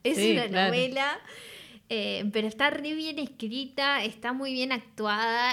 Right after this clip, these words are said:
Speaker 1: Está la señora Maggie Smith, que por favor, esa mujer, si no saben quién es, es la profesora McGonagall, Harry
Speaker 2: Sí.
Speaker 1: Potter, que es una eminencia en est-, en, en Reino Unido.
Speaker 2: Sí, ha hecho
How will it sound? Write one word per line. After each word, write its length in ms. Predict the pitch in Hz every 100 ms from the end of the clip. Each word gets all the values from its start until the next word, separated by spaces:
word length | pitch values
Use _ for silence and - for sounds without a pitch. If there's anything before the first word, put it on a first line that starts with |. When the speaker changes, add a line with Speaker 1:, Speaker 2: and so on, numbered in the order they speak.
| 247
Speaker 1:
Está 360 | 226 - 302 339 427 - _
la 180 | 185 190
señora 480 | 175 180 220 247 233 233
Maggie 480 | 214 196 214 196
Smith, 440 | 196 196 196 208 - _ _ -
que 120 | 180 - _
por 220 | - 208
favor, 320 | 202 202 185 190
esa 180 | 190 -
mujer, 720 | 185 175 160 - 202 202 - - - - - _ _ _ -
si 160 | - 226
no 100 | 226
saben 260 | 233 233 220
quién 160 | 220
es, 160 | 247 320
es 100 | 247
la 120 | 247
profesora 340 | 202 190 202 196
McGonagall, 680 | 196 202 202 202 214 226 277 - - _ _ _ _ _ -
Harry 140 | 196
Speaker 2:
Sí. 60 | 202
Speaker 1:
Potter, 480 | 208 214 220 247 269 - - - _ _ _ -
que 140 | 254
es 120 | 392 -
una 120 | 269
eminencia 500 | 208 208 254 214 185
en 80 | 180
est-, 140 | -
en, 840 | 196 196 190 190 190 190 185 180 -
en 180 | 208 202
Reino 220 | 196 196
Unido. 300 | 196 185 180
Speaker 2:
Sí, 420 | 180 226 277 180
ha 80 | 175
hecho 160 | 202